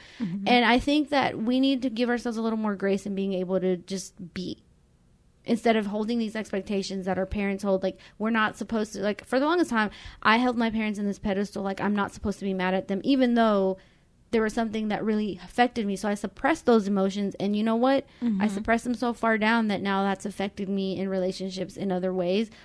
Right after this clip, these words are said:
Speaker 2: where I am not as vulnerable or I don't open up very much. But, you know, we working on it, y'all. We
Speaker 1: Yeah, we
Speaker 2: working.
Speaker 1: getting there. We getting there.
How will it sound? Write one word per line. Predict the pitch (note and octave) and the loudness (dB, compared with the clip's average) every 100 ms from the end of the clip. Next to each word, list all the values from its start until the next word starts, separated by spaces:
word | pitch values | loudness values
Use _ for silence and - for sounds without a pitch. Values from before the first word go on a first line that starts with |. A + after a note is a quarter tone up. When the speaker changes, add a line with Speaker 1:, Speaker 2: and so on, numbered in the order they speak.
| - | -6
Speaker 2:
where | G3+ - | -6 0
I | G3 G3+ | 0 2
am | G#3 G#3 | 2 2
not | F#3 F#3+ | 0 0
as | F#3+ | 0
vulnerable | F#3 G3 A3+ A#3 C4 | 0 0 2 2 2
or | G#3 G3 | 2 2
I | G3 | 2
don't | G3 F3+ | 0 0
open | F#3+ - F#3 | -2 0 0
up | F#3+ | 0
very | G#3+ A#3 | 0 2
much. | C4 C#4 C#4 - - _ _ _ _ _ _ A#3 | 4 2 0 -6 -20 _ _ _ _ _ _ 2
But, | A#3 C4 | 4 4
you | |
know, | A3 F#3 | 2 4
we | B3+ | 6
working | C4+ G3+ F3+ F3+ | 8 6 4 2
on | F3 E3+ | 2 0
it, | E3+ | 0
y'all. | F#3 F3+ A3 | 2 6 8
We | A#3+ | 8
Speaker 1:
Yeah, | A#3 | 8
we | |
Speaker 2:
working. | A3 B3 A3 | 8 6 4
Speaker 1:
getting | G3+ F#3+ | 4 4
there. | F#3 F#3 F3+ | 4 2 2
We | G3+ F#3+ | 2 2
getting | F#3+ F3 F3+ | 2 2 2
there. | F3+ F3+ | 0 0